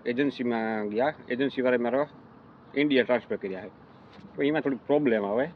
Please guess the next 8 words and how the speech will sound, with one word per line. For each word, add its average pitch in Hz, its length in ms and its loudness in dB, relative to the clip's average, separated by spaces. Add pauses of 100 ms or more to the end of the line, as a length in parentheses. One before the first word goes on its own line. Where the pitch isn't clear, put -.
એ 127 40 -4
પ્રોબ્લેમ 139 400 2
હું 139 200 2
છે 135 40 8
એ 135 40 8
પકાવું. 127 340 -4 (800)
તો 143 80 0
અમારે 143 280 0